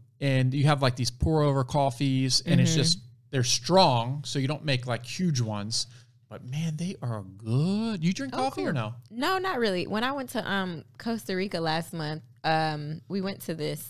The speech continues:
Speaker 2: thing, and they, like, taught us how to actually, like, the different kind of coffee beans.
Speaker 1: Right.
Speaker 2: And, um, how they make, like, the coffee and, like, the actual, um, sugar cane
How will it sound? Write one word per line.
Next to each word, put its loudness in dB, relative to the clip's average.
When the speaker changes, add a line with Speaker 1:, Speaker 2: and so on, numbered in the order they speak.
Speaker 2:
thing, -6
and -4
they, -2
like, -4
taught 8
us 2
how -2
to -4
actually, -2
like, -4
the -6
different -2
kind 0
of -6
coffee 0
beans. -4
Speaker 1:
Right. 2
Speaker 2:
And, 2
um, -2
how 2
they 0
make, -2
like, 0
the -8
coffee 0
and, -2
like, -4
the -10
actual, -2
um, -6
sugar 0
cane -2